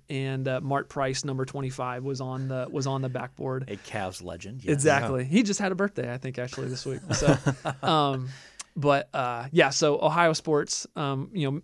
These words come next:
Speaker 1: I, I've always been just a miserable Browns fan. So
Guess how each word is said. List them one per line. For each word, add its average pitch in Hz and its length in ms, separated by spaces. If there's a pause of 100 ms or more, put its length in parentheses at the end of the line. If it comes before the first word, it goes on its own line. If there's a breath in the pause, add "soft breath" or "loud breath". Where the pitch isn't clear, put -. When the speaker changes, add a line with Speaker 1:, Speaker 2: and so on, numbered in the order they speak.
(140)
Speaker 1:
I, 190 160
I've 170 160
always 185 180
been 151 360
just 156 180
a 139 40
miserable 143 460
Browns 151 300
fan. 165 260
So 143 160